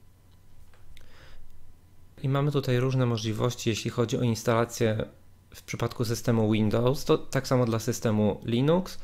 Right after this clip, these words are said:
oraz Mac. Którą opcję powinniśmy wybrać? Chciałem Wam powiedzieć, abyście nie instalowali tej pierwszej wersji z góry. To może być taki naturalny odruch,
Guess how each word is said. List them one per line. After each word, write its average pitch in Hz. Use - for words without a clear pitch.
oraz 147
Mac. 98
Którą 170
opcję 139
powinniśmy 123
wybrać? 101
Chciałem 139
Wam 131
powiedzieć, 127
abyście 123
nie 131
instalowali 120
tej 117
pierwszej 131
wersji 117
z 110
góry. 120
To 120
może 113
być 113
taki 120
naturalny 120
odruch, 110